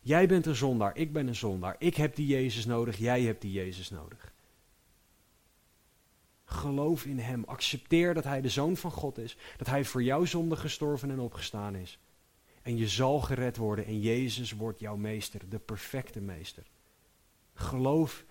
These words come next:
in hem vandaag en ga hem dienen voor de rest van je leven.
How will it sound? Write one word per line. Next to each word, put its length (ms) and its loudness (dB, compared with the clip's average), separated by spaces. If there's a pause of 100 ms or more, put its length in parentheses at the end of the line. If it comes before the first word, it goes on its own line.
(140)
in 200 -6
hem 360 -2 (200)
vandaag 560 -4
en 80 -12
ga 240 -6
hem 220 -2
dienen 300 -2 (540)
voor 160 -8
de 60 -6
rest 220 -6
van 120 -6
je 60 -2
leven. 360 -4